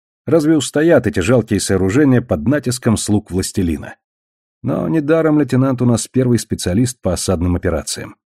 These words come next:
Он был решительно настроен сделать все правильно,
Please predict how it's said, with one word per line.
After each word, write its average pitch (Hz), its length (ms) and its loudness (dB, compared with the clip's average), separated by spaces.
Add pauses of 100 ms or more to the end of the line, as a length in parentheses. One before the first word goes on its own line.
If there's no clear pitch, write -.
(460)
Он 101 180 2
был 160 140 6
решительно 165 580 2
настроен 139 520 4
сделать 127 380 2
все 127 240 -4
правильно, 87 600 0